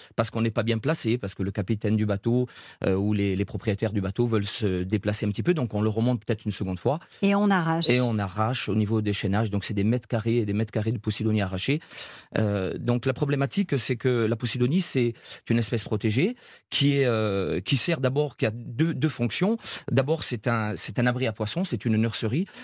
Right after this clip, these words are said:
Speaker 1: Le poisson, il, il naît, euh, il s'y développe et il s'y nourrit.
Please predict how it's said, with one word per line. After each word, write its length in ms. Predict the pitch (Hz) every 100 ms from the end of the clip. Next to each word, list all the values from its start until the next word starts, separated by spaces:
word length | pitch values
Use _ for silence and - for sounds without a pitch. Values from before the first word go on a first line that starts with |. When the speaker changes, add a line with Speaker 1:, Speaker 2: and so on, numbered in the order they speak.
| -
Speaker 1:
Le 100 | 123
poisson, 380 | 123 127 139 127
il, 220 | 123 120
il 180 | 139 127 135
naît, 220 | 143 240 - - - -
euh, 140 | 107
il 100 | 120
s'y 180 | 117 123
développe 480 | 120 117 143 202 120 -
et 80 | 113
il 120 | 113
s'y 160 | -
nourrit. 260 | 110 101 196